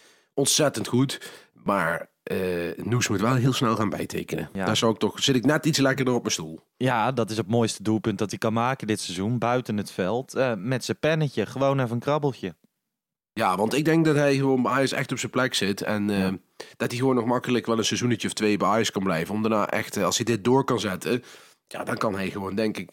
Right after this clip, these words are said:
Speaker 1: eh, naar een, naar een voetballend team bij de Europese top.
Speaker 2: Ik moet wel
Speaker 1: Dat meen
Speaker 2: nogmaals
Speaker 1: ik
Speaker 2: zeggen,
Speaker 1: serieus.
Speaker 2: we gaan dit het hele jaar roepen. Dus mensen, wees erop voorbereid.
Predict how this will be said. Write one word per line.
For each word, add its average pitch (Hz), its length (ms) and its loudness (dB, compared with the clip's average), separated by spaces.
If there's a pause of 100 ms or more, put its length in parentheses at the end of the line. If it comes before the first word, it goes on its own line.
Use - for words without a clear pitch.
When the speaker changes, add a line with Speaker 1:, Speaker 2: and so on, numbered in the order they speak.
Speaker 1:
eh, 107 80 -4 (840)
naar 117 240 -2
een, 104 160 -4
naar 104 200 -2
een 104 80 -2
voetballend 120 520 2
team 113 300 0
bij 110 160 0
de 98 120 -2
Europese 92 520 -2
top. 131 380 0 (280)
Speaker 2:
Ik 104 160 -4
moet 107 200 0
wel 110 260 2
Speaker 1:
Dat 107 40 4
meen 107 80 4 (100)
Speaker 2:
nogmaals 113 220 4
Speaker 1:
ik - 60 -4
Speaker 2:
zeggen, 110 240 2
Speaker 1:
serieus. 110 220 4
Speaker 2:
we 98 60 -2
gaan 95 180 0
dit 90 160 -2
het 82 100 -8
hele 87 260 0
jaar 87 260 0
roepen. 82 300 -4
Dus 87 180 0
mensen, 87 360 -2
wees 85 240 -2
erop 85 140 -10
voorbereid. 92 600 -2